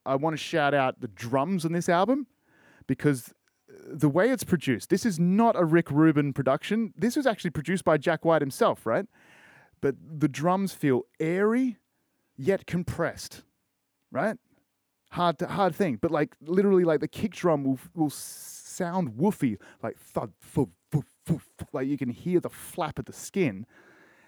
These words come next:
Same with some of the toms every now and then, but then, like, hi-hats might be, like, sounding reversed and, ele-, like, there might be samples instead of the actual hi-hat. So it's this weird mix of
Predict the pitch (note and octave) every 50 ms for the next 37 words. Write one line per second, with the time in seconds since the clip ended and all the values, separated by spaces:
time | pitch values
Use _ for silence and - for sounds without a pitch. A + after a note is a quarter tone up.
0 | _ _ _ - - - E3 D#3 E3+ F3+ F3 E3+ - F#3 F3 E3+ D#3 D3+ - -
1 | - E3+ E3 E3 E3 E3 E3 D3+ E3 E3 E3 D#3+ D#3+ D#3+ D#3+ D#3+ D#3+ D#3+ D#3+ D#3
2 | - D#3 C#3+ E3+ E3+ E3+ D#3 D#3 D#3+ - _ _ _ _ _ _ _ _ _ _
3 | _ _ _ - - F#3 G3+ G3+ E3+ E3+ C#3+ - - - - B2 B2+ D3 C#3+ C#3
4 | B2+ A#2+ - - - F3 D3+ D3+ D3 C#3+ C3+ C#3 B2 - D#3+ D#3+ E3 D#3+ - -
5 | B2 B2 C3+ C#3 - - C#3+ B2+ B2+ B2+ C#3 C#3 C3 A#2+ - - - F3+ E3+ E3+
6 | E3+ - C#3+ C#3 A#2+ B2 B2+ B2 - - D3 C#3 C#3 A#2+ C#3+ B2+ C3+ C3+ - -
7 | C#3+ B2+ A2+ A2 C3+ C#3 D3 D3+ C3+ C3+ A#2 - - - A#2 A2+ C3 B2 - -
8 | C#3+ D#3+ E3 F#3 B3 A#3+ A3+ G#3 F#3+ D3 D#3+ F3+ F#3 E3+ - - - - C#3+ C3
9 | A2+ - -